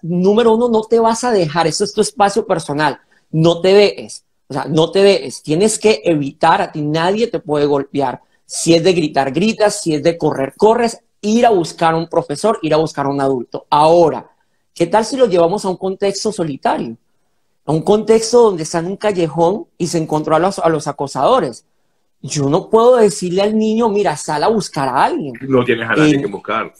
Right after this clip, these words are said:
Speaker 2: claro.
Speaker 1: en ese momento, en ese momento, Sergio, definitivamente, si te tienes que
Speaker 2: Hay
Speaker 1: defender,
Speaker 2: otra herramienta que usar.
Speaker 1: hay otra
Speaker 2: Exactamente.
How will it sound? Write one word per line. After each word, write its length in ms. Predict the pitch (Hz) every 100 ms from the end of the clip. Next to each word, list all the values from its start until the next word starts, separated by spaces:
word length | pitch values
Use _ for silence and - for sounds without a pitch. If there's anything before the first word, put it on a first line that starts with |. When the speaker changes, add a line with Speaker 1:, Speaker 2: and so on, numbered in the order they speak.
| _
Speaker 2:
claro. 200 | 80 160
Speaker 1:
en 140 | 156
ese 240 | 151 - 185
momento, 640 | 196 190 170 175 185 208 -
en 260 | 160 147
ese 260 | 139 131 175
momento, 480 | 180 165 151 151 175
Sergio, 560 | - 165 160 175 214 - _ _ -
definitivamente, 1120 | 156 143 143 135 123 135 139 156 165 170 190 -
si 320 | - 139 147
te 200 | 135 123
tienes 360 | - 151 180
que 100 | -
Speaker 2:
Hay 100 | 208
Speaker 1:
defender, 360 | 202 196 170 165 -
Speaker 2:
otra 60 |
herramienta 520 | 117 110 110 107 107
que 60 | 95
usar. 320 | 95 95 78
Speaker 1:
hay 300 | - 156 160
otra 280 | 180 185
Speaker 2:
Exactamente. 0 | 165